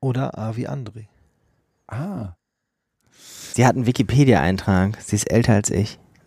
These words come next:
Speaker 3: Sandra Köppen-Zuckschwert, geboren in Potsdam, D D R.
Speaker 1: Steht da, was sie wiegt?
Speaker 3: Hundertfünfunddreißig Kilo, Beruf Arzthelferin.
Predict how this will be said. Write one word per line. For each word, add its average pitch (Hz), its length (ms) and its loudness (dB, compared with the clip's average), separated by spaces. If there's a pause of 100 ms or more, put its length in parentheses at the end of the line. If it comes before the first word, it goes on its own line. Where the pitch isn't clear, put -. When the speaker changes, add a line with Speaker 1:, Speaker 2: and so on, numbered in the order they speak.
Speaker 3:
Sandra 107 320 4
Köppen-Zuckschwert, - 920 2
geboren 98 380 2
in 95 80 2
Potsdam, 98 500 0
D 87 100 2
D 92 120 2
R. 87 340 2 (180)
Speaker 1:
Steht 135 180 0
da, 131 100 4
was 123 180 -2
sie 120 160 -2
wiegt? 156 320 -6 (1400)
Speaker 3:
Hundertfünfunddreißig 113 760 4
Kilo, 98 280 0
Beruf 104 320 -2
Arzthelferin. 95 840 0